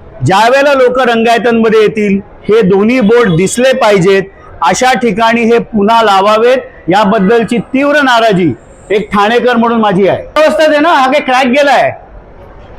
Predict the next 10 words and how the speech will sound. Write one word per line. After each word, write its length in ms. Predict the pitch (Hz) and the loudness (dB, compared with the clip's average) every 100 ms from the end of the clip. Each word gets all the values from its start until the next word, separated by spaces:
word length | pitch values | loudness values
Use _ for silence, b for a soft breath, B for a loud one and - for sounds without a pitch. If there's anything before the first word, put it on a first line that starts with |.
| - - | -12 -4
हा 100 | 214 | -4
क्रॅक 360 | - 233 240 | -2 -2 -2
गेलाय 340 | 220 262 262 262 | 0 -2 0 -2
का 120 | 269 | -2
काय 260 | 262 247 | -2 -2
गेलाय 240 | 254 262 254 | 0 0 0
माहित 260 | 220 233 226 | 0 0 -2
नाही, 520 | 233 220 233 - - - | 0 0 -2 -8 -12 -4
पण 180 | 240 | -2
हे 420 | 240 196 233 262 | 0 2 2 2